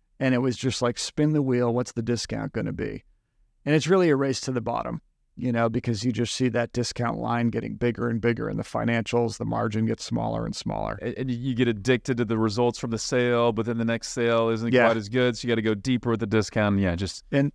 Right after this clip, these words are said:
Speaker 1: I, I would say in database marketing, there's this other sort of rule of thumb, which is, like, when you acquire a customer on a discount,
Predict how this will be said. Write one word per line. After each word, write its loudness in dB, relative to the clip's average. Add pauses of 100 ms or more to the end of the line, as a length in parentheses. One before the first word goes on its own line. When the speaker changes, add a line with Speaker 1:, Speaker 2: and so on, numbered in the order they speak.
Speaker 1:
I, 0
I 4
would 2
say 2
in 0
database 0
marketing, 0
there's -2
this -6
other 0
sort -2
of -10 (760)
rule 2
of 0
thumb, 2
which -2
is, -2
like, -4 (540)
when 2
you 4
acquire 2
a 0
customer -2
on 2
a -4
discount, -2